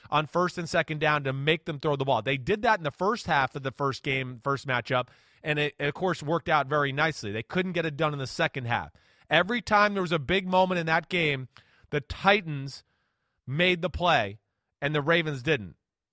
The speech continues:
The Titans really match up well with the Ravens. But I'm going with the Ravens 'cause they're hotter and they're playing better right now, and I think they're gonna be pissed off and have a little bit more of an edge to them.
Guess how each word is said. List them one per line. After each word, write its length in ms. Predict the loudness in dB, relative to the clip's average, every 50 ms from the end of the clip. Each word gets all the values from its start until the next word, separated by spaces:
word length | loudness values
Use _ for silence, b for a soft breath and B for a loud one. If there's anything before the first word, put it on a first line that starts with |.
| _ _ _ _ _ _ _ _ _
The 60 | -12
Titans 340 | -2 2 2 2 2 0 0
really 220 | 0 0 0 2
match 240 | 2 2 2 2 2
up 160 | 0 0 2
well 120 | 2 2 2
with 100 | 2 0
the 60 | 0
Ravens. 300 | 0 0 0 0 -2 0
But 140 | 2 4 4
I'm 140 | 4 4 6
going 360 | 6 6 6 6 4 0 -2
with 80 | -2
the 100 | -2 -2
Ravens 380 | 2 4 4 4 2 0 -4 -4
'cause 160 | -4 -4 0
they're 160 | 2 2 2
hotter 420 | 2 4 6 8 8 8 6 4 2
and 160 | 2 0 0
they're 120 | 0 -2
playing 340 | 0 4 4 4 4 2 2
better 240 | 2 2 2 4 4
right 220 | 2 2 2 2
now, 300 | 0 0 0 0 0 0 B B B B B B
and 160 | 0 2 4
I 100 | 4 4
think 220 | 4 0 -4 -2 -2
they're 100 | -2 -2
gonna 160 | -2 -2 -2
be 140 | -2 -4 -6
pissed 340 | -4 -2 -2 -2 -2 0
off 240 | 2 4 4 4 2
and 80 | 2 0
have 140 | 2 2 2
a 60 | 0
little 160 | -2 -4 -4
bit 100 | -4 -4
more 200 | -4 0 0 0
of 80 | 0 0
an 80 | 0 0
edge 240 | 0 -2 -2 -4
to 80 | -8 -6
them. 180 | -6 -6 -8